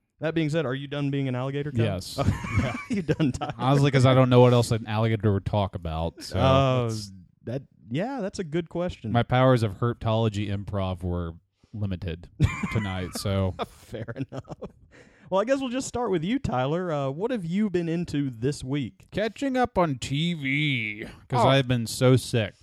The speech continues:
Speaker 2: So I've been making use of the
Speaker 1: Oh,
Speaker 2: veg
Speaker 1: you,
Speaker 2: time.
Speaker 1: you've been sick?
Speaker 2: Yeah, I had some type of random pandemic, but I'm alive
Speaker 1: Well,
Speaker 2: and
Speaker 1: I'm
Speaker 2: stronger for it.
Speaker 1: I'm glad we're in a tiny enclosed room with you.
Speaker 2: Yes.
Speaker 1: That, that's
Speaker 2: Yes.
Speaker 1: always a
Speaker 2: My
Speaker 1: positive.
Speaker 2: antibodies will keep me alive. I can't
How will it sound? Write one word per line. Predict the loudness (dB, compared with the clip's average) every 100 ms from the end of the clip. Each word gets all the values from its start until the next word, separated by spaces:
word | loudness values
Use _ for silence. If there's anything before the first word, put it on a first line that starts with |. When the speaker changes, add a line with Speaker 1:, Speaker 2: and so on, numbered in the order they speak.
| -20
Speaker 2:
So | -2 2 4 2
I've | 0
been | -4 -2
making | -4 -4 -2
use | -2 2
of |
the | 4
Speaker 1:
Oh, | 6
Speaker 2:
veg | 4 2
Speaker 1:
you, |
Speaker 2:
time. | -2 -6 -8 -6
Speaker 1:
you've | -2
been | -2 -2
sick? | -6 -10 -2
Speaker 2:
Yeah, | 2 2
I |
had | 2 0
some | -4 2
type | 2 2
of | 0
random | 0 0 -2 -4 -4 -10
pandemic, | -6 -4 -4 -6 -8 -6
but | -4 -4
I'm | -6 -6
alive | -6 -6 -6 -6 -8 -14 _
Speaker 1:
Well, | -4 -2
Speaker 2:
and |
Speaker 1:
I'm | -2
Speaker 2:
stronger | 4 6 6 2 -4
for | -2 0 2
it. | 0 -2
Speaker 1:
I'm | -4 0
glad | 0 0 0
we're | -2
in |
a | -2
tiny | -4 -6 -4 -2
enclosed | -4 -4 -4 -4 -6
room | -6 -6
with | 0
you. | 2
Speaker 2:
Yes. | 2 0 -6 -16 -18 -16
Speaker 1:
That, | -14 -12
that's | -6 -4
Speaker 2:
Yes. | 0
Speaker 1:
always | -2 -2
a | -4
Speaker 2:
My | -2
Speaker 1:
positive. | 2 2
Speaker 2:
antibodies | 0 0 2 2
will | 0
keep | -2 -4
me | -2
alive. | -4 -4 -4 -4 -6
I | -10
can't | -8 -8